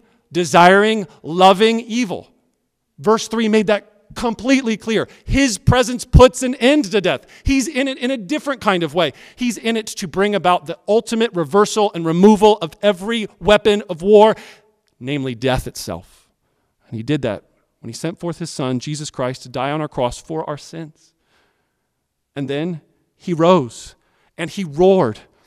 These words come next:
and he declared himself as the King of Kings and Lord of Lords. He ascended into heaven and poured out the Holy Spirit so that many of us in this room are here today specifically because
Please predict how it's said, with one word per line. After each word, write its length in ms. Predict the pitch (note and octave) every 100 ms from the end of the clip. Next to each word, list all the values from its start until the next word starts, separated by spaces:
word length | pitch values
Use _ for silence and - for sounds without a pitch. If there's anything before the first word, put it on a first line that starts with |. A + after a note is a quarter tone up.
| _
and 120 | - E3+
he 80 |
declared 460 | E3+ - F#3+ G3 G3
himself 560 | F#3+ E3+ F#3+ G3 C#3+ -
as 220 | F#3+ F#3+
the 80 | F3
King 320 | - A3 G#3+
of 180 | G3+ -
Kings 340 | G3+ G3+ F#3 -
and 180 | E3+ D#3+
Lord 220 | F3+ G3
of 160 | E3+ E3+
Lords. 300 | F#3+ F#3+ - -
He 140 | - G3
ascended 420 | - G#3 G#3 G#3+
into 240 | F#3+ F#3+
heaven 300 | E3 G3+ F#3+ F3
and 160 | F3
poured 260 | - G#3+ G#3
out 180 | F#3 G#3
the 100 | F3+
Holy 300 | F#3 F#3+ F3+
Spirit 560 | - - - G#3+ G3 - - -
so 300 | - - G#3+
that 200 | G3+ G3+
many 400 | F3+ G#3 B3 C4
of 200 | F#3+ F#3+
us 200 | F#3+ G3
in 160 | - F#3+
this 180 | F3+ E3
room 240 | F#3 F#3
are 160 | E3 D#3
here 360 | - G#3 G#3+
today 380 | G#3+ F#3+ D3+ F3+
specifically 760 | D#3+ - D#3 - A3 A#3 G#3+ G3+
because 600 | F#3+ - D3+ - -